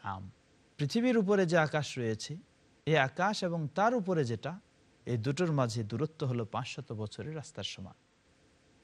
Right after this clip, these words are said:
"ওয়া বাইনা কুল্লি সামাই খামসুমিয়াতে আম।" এভাবে প্রথম থেকে দ্বিতীয়, দ্বিতীয় থেকে তৃতীয়, তৃতীয় থেকে চতুর্থ,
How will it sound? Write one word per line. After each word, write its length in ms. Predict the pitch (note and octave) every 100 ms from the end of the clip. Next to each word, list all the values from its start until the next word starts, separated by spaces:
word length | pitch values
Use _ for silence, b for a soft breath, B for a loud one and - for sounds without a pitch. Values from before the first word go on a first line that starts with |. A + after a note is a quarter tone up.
| _ _ _ _ _ -
"ওয়া 120 | F3+
বাইনা 320 | A#3 D4 C#4+
কুল্লি 360 | B3 C4 A#3+ A3
সামাই 540 | - G#3+ A3+ C4 G#3+
খামসুমিয়াতে 880 | F3+ G3 A3 - F#3+ F3 E3+ D3+ D3+
আম।" 800 | A#2+ A2+ A#2+ A2 G#2 G2 F#2 F2+ - _ _ -
এভাবে 440 | C3+ C3+ B2+ A#2+
প্রথম 480 | A2 A#2+ A#2 C#3+ C3+
থেকে 260 | C3 A#2 A2+
দ্বিতীয়, 460 | A#2 A#2 C3 A#2
দ্বিতীয় 320 | G#2 G#2+ C3
থেকে 300 | B2 B2 B2+
তৃতীয়, 420 | A2 C#3 - C3+ B2
তৃতীয় 340 | C3 A#2+ F#3
থেকে 240 | F3 D#3
চতুর্থ, 460 | C3+ C#3+ F#3+ F3+